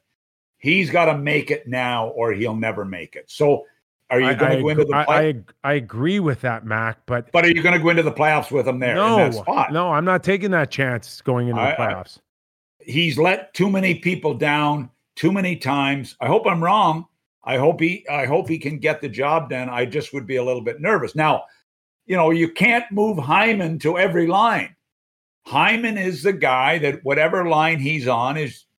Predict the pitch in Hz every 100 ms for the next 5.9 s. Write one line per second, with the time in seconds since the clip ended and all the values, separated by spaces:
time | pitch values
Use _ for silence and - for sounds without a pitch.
0 | _ _ - 139 175 202 127 123 151 156
1 | 143 135 143 131 139 147 - - _ _
2 | _ _ _ 160 123 151 165 170 - 180
3 | 247 196 - _ _ _ _ 147 160 185
4 | 160 175 190 196 - 196 170 185 190 196
5 | 170 170 165 165 156 185 240 151 78